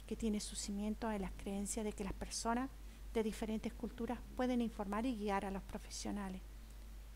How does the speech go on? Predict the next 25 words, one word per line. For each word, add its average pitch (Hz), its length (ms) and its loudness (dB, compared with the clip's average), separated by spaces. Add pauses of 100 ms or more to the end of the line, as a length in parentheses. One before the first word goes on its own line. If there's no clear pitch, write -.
(100)
¿no? - 200 -4
Y 247 80 6
de 220 80 6
este 220 240 0
modo 285 360 4 (280)
van 208 180 4
a 202 60 2
recibir 202 420 0
un 202 80 2
tipo 220 240 0
de 208 80 4
atención 208 460 2
sanitaria 214 560 2 (560)
que 247 140 8
deseen 254 600 6
y 233 60 4
que 220 160 0
de-, 208 140 -2
necesiten 202 880 2 (320)
de 202 100 -2
los 190 120 -2
profesionales. 208 680 -2
O - 40 -2
sea, 220 160 2 (480)
eh, 254 320 6